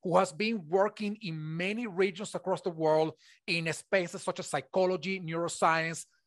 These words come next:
futurism, of course, which is part of the conversation that we are going to have today. So Zizin, welcome to the show. Welcome to the podcast. How are you doing?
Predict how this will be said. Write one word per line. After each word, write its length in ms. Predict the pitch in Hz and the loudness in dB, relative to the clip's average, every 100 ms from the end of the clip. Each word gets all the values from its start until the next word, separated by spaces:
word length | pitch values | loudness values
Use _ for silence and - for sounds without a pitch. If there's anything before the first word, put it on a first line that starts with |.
| _ | _
futurism, 640 | - 202 185 160 143 - 131 | -6 -2 0 0 0 -2 -10
of 140 | - | -4
course, 220 | 160 139 | -2 -2
which 160 | 143 156 | -6 -10
is 80 | - | 0
part 220 | 160 147 | 2 2
of 40 | |
the 80 | 143 | -2
conversation 640 | 151 147 131 - 135 - | -4 -4 -4 -4 -4 -4
that 140 | 139 131 | -10 -10
we 180 | 131 143 | -6 -6
are 160 | 143 135 | -4 -4
going 200 | 139 131 | -6 -8
to 100 | 127 | -8
have 200 | 135 - | -8 -10
today. 360 | 127 113 107 104 - - - | -4 -2 -4 -8 -18 -14 -2
So 120 | 180 | -2
Zizin, 440 | - 240 269 262 262 | 0 -2 -2 -4 -6
welcome 520 | 160 175 190 226 214 208 _ | 2 2 4 2 0 -8 _
to 100 | - | -6
the 100 | 185 | -4
show. 400 | 170 185 135 113 - | 0 2 2 -2 -4
Welcome 320 | 175 170 190 | -2 -2 -4
to 100 | 220 | -4
the 80 | 202 | -2
podcast. 400 | 170 - 131 - | -2 -2 -6 2
How 180 | 214 233 | 6 6
are 40 | |
you 120 | 240 | 4
doing? 380 | 202 151 123 | 2 2 0